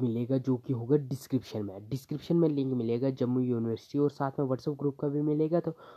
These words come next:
WhatsApp group को भी साथ साथ में please ज्वाइन कर लेना, वहाँ पे आपको ऐसे updates मिलते रहेंगे। तो यहाँ पे देखिए, जैसे आप जम्मू university search करेंगे या description में जो link है उस पे click करेंगे तो यहाँ पे आ जाएंगे।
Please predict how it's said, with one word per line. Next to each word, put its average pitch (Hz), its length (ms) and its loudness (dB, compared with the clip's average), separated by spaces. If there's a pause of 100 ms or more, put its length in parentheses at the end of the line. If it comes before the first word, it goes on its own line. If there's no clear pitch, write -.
(160)
WhatsApp 160 320 6
group 135 220 4
को 131 140 4
भी 123 80 0
साथ 123 220 -2
साथ - 260 -6
में 120 80 0
please 156 360 4
ज्वाइन 113 220 4
कर 117 180 -2
लेना, 123 260 4
वहाँ 127 220 2
पे 135 120 0
आपको 123 300 0
ऐसे 143 300 2
updates 120 440 0
मिलते 131 280 4
रहेंगे। 110 320 -6 (360)
तो 160 60 6
यहाँ 165 320 6
पे 190 80 4
देखिए, 156 300 0
जैसे 139 280 0
आप 139 140 -2
जम्मू 131 260 4
university 135 540 2
search 117 320 -6
करेंगे 120 400 0
या 127 180 2
description 135 500 -4
में 139 120 2
जो 131 100 0
link 120 300 -2
है 135 140 -2 (280)
उस 165 140 4
पे 180 140 4
click 139 280 2
करेंगे 123 340 4
तो 147 120 2
यहाँ 139 340 0
पे 143 80 4
आ 113 100 2
जाएंगे। 107 300 -2